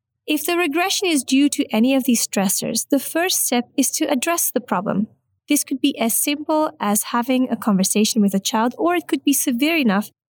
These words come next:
that help from a mental health professional is needed. If you're able to rule out stress as the root cause,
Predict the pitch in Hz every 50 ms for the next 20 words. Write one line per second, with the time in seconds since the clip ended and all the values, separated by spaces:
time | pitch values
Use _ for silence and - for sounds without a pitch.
0 | _ - 262 254 220 240 285 294 294 - 302 285 277 269 262 247 240 214 247 202
1 | 220 214 214 - 240 - 208 196 196 - - - - 196 - - 165 165 165 156
2 | 156 - - - _ _ _ _ _ _ _ _ _ _ _ _ _ _ - 269
3 | 254 330 339 - 339 330 359 370 392 - - - 285 262 285 311 311 302 285 254
4 | - - - - 262 233 247 - - - - 233 233 214 240 220 214 233 240 -
5 | - - - 196 190 214 254 262 -